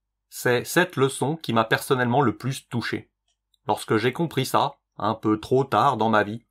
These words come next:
ça n'a pas seulement changé ma façon de voir le monde, mais aussi ma façon de communiquer.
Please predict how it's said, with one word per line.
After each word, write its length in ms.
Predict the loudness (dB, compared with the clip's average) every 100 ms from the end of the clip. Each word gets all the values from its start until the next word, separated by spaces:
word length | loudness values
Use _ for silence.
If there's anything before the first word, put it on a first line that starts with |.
| _ _ _
ça 140 | 0
n'a 100 | 2
pas 100 | 2
seulement 300 | 2 0 -2
changé 360 | -2 -2 0 0
ma 160 | -2 -2
façon 300 | -4 -2 -2
de 60 |
voir 260 | 2 2 2
le 80 | 0
monde, 400 | -4 -6 -8 -12 _ _ _
mais 140 | -4 -2
aussi 420 | -2 -4 -10 -12 _ -6
ma 120 | -2
façon 360 | -2 -2 -2
de 80 | -4
communiquer. 720 | 0 0 0 -2 -4 -8 -14